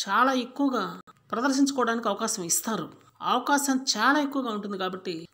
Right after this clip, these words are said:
మిగతా చోట్ల మాత్రమే ఎక్కువగా ఫోకస్ చేసినట్టు తెలుస్తుంది. ఇప్పటికే అఖండ మూవీ బిజినెస్ మాత్రం చాలా హై రేంజ్లో మాత్రం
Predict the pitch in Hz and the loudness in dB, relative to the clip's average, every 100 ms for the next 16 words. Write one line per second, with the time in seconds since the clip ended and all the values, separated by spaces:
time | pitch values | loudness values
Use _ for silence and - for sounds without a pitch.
0 | _ 190 233 302 339 320 262 254 196 214 | _ -4 0 4 2 4 2 2 4 4
1 | 277 294 285 - 240 233 - 220 247 214 | 4 4 2 0 -4 -6 -4 -2 0 0
2 | 196 185 175 151 - 143 - - _ _ | 0 -2 -2 -6 -6 -10 -14 -20 _ _
3 | _ _ _ _ 220 - 330 339 330 294 | _ _ _ _ -8 -2 2 2 2 0
4 | 277 190 277 277 269 233 233 180 190 233 | -2 0 4 6 6 2 -2 -4 -6 4
5 | 311 - 254 - 226 196 - - _ _ | 4 4 0 0 -6 -6 -14 -20 _ _
6 | _ _ _ - 208 185 220 247 214 - | _ _ _ 0 2 2 2 2 0 -4
7 | _ _ _ - 202 262 320 311 285 254 | _ _ _ -6 -2 2 4 4 4 0
8 | 226 220 202 180 | 0 -4 -10 -10